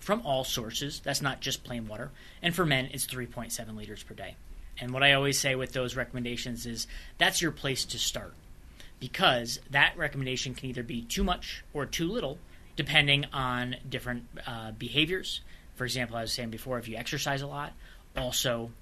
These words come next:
if you live in a particularly hot climate, maybe you don't have as much air conditioning, you live in Georgia, um, I guarantee you're gonna be wanting to drink a little bit more than two point seven or three point seven liters per day.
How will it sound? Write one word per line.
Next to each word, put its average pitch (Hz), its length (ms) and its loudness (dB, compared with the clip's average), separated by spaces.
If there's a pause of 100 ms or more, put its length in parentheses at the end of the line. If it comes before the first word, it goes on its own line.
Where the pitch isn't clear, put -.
(100)
if 143 140 -2
you 139 80 2
live 127 120 0
in 127 60 0
a 120 60 -2
particularly 113 480 -8
hot 110 260 -8
climate, 165 340 2 (460)
maybe 120 220 -4
you 120 80 -4
don't 123 180 -6
have 123 180 -6
as 113 80 -8
much 120 200 -8
air 160 160 4
conditioning, 170 560 0 (380)
you 123 120 -4
live 127 200 0
in 117 100 -4
Georgia, 160 520 0 (300)
um, 113 520 -2 (320)
I 117 160 -6
guarantee 135 500 2
you're 120 180 0
gonna 123 140 0
be 120 180 0
wanting 117 300 -2
to 120 60 -8
drink 120 240 -2
a - 20 -8
little 117 200 -6
bit 120 140 -2
more 120 320 -2
than 113 220 -6
two 123 160 -4
point 120 240 -4
seven 117 280 -2
or 113 60 -4
three 113 200 -6
point 117 240 -6
seven 110 260 -4
liters 107 260 -8
per 113 120 -10
day. 104 260 -8